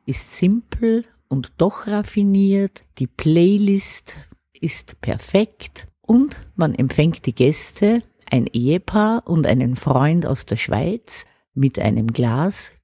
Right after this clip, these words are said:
Cremant. Die Gespräche bleiben größtenteils flach und handeln viel Alltägliches ab. Theresa Preauer beschreibt in verschiedenen Varianten den Verlauf dieses Abends,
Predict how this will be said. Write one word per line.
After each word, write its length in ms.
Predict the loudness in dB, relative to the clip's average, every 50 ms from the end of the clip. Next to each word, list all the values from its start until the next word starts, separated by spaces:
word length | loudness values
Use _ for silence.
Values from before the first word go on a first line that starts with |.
| _ -6
Cremant. 640 | -2 2 4 4 6 6 4 2 0 -4 -10 -10 -12 _ _ _ _ _ _ _ _ _ _ 0
Die 80 | 0 4
Gespräche 880 | 4 4 2 2 0 2 2 2 2 0 0 0 2 4 6 6 4 4
bleiben 420 | 4 2 4 4 4 4 2 0
größtenteils 840 | 2 2 2 2 2 2 -2 -4 -4 0 2 2 2 2 0 -4 -6
flach 400 | -6 0 2 4 4 4 2 0 -4 -10 -12 -16 -18 -20 _ _
und 240 | -6 -4 -4 -2 0
handeln 540 | 0 2 2 2 2 2 2 2 2 0 -2
viel 500 | -4 -4 0 2 4 4 4 2 0 -2 _ -2
Alltägliches 840 | 0 0 0 -2 -2 -2 -2 -2 0 -2 -2 -2 -2 -4 -4 -4 -4
ab. 400 | -4 -4 -4 _ -12 -20 -20 -20 _ _ _ _ _ _ _ _ _ _ _ _ _ -6
Theresa 500 | 0 2 2 4 4 4 4 4 2 0
Preauer 720 | -2 0 0 2 2 4 4 4 4 4 2 2 2 0 0
beschreibt 680 | 0 0 0 0 2 0 2 2 0 -2 -4 -6 -4
in 200 | 0 0 0 0
verschiedenen 760 | 0 -2 -2 0 -2 -2 0 2 2 2 2 2 0 0 0
Varianten 880 | 0 0 0 0 0 0 0 0 -2 -2 -4 _ -2 -2 -2 -2 -4 _ _ 2
den 160 | 2 2 2
Verlauf 640 | 2 2 2 2 2 2 2 0 0 -2 -4 -8 -4
dieses 340 | -2 -2 -2 -2 -4 -4 -2
Abends, 600 | -2 -2 -2 -2 -4 -6 -8 -8 -8 -10 -14 -16